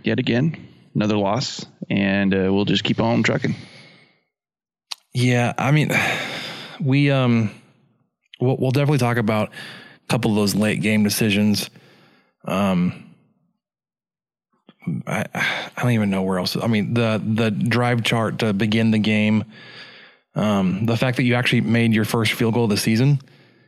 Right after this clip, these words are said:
Speaker 2: in game seven,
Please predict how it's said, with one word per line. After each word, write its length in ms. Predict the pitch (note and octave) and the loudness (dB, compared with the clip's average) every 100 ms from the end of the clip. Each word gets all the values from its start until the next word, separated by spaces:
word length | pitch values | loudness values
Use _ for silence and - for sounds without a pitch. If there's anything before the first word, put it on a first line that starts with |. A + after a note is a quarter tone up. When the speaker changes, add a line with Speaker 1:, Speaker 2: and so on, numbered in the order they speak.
| _ _ | _ _
Speaker 2:
in 200 | A#2+ A2 | 0 2
game 600 | A2 G#2+ G#2+ G#2 G#2 G2+ - _ _ _ | 2 2 2 4 2 0 -4 _ _ _
seven, 960 | - - - - - G2 G2 D3 G3 | -14 -10 -10 -8 -4 -4 0 2 2